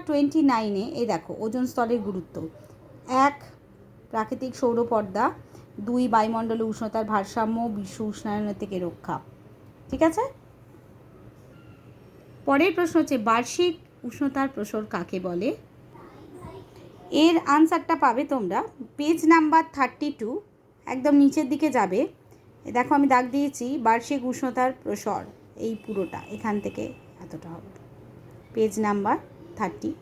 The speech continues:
টু। নেক্সট প্রশ্ন,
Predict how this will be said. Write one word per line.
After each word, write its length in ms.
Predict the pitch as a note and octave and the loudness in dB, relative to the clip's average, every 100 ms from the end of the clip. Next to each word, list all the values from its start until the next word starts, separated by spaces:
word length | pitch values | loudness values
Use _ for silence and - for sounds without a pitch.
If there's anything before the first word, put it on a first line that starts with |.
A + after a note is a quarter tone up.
| - - | -12 -8
টু। 140 | D#3 - - - - - - - - D4+ D#4+ - - - A4 - - - - - B3+ | -8 -8 -20 -20 -20 -20 -20 -20 -20 -20 -20 -20 -20 -20 -20 -20 -20 -20 -20 -8 0
নেক্সট 520 | C#4+ D#4 - - - - - - - - - - - - - - - - | 2 2 -2 -12 -16 -20 -20 -20 -20 -20 -20 -20 -20 -20 -20 -20 -20 -8
প্রশ্ন, 440 | A#3+ B3 A3+ G#3+ | -6 -2 0 0